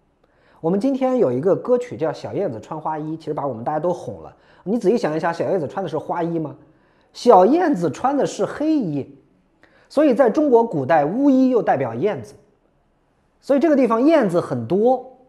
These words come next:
经常有很多燕子在这里，所以叫乌衣巷。这就是为什么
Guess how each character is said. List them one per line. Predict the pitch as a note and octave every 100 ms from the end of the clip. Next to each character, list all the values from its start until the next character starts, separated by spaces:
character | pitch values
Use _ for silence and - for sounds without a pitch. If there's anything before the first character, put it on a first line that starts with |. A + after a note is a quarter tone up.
| _ _ _
经 | - D4+
常 | D4 F#3+ G#3
有 | A3+
很 | G3+ C#3
多 | G#3
燕 | B3+ E4+ D4
子 | D#3+ B2+
在 | A#2
这 | A#2 C3
里， | G#2+ - _
所 | - A3+
以 |
叫 | F3 E3
乌 | C3+ F#3
衣 | G3 F#3+
巷。 | F#3 D3 - - _
这 | - E4
就 | D4+
是 | B3+
为 | B3 E4+ C#4+
什 | F3+ B2+
么 | B2+ F#3